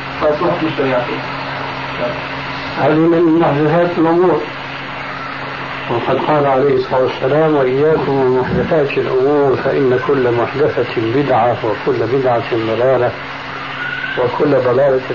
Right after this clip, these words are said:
Speaker 2: في النار". هذا من جهة، ومن جهة أخرى:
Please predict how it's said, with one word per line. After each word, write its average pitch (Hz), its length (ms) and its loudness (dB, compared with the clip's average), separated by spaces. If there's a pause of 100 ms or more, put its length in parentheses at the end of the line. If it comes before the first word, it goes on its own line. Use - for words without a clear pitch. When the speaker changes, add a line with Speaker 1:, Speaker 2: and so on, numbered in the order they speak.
Speaker 2:
في 131 60 -2
النار". 131 320 2 (1500)
هذا 170 220 4
من 165 240 2
جهة، 120 240 4
ومن 131 240 2
جهة 170 240 4
أخرى: 143 320 2